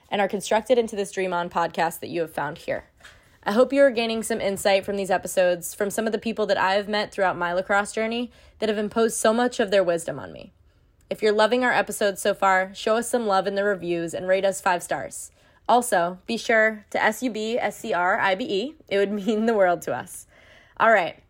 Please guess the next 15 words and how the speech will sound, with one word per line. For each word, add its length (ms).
we've 140
got 120
another 260
special 340
guest 240
this 160
week, 180
and 80
I'm 80
pumped 360
to 40
get 220
right 180
into 240
it. 160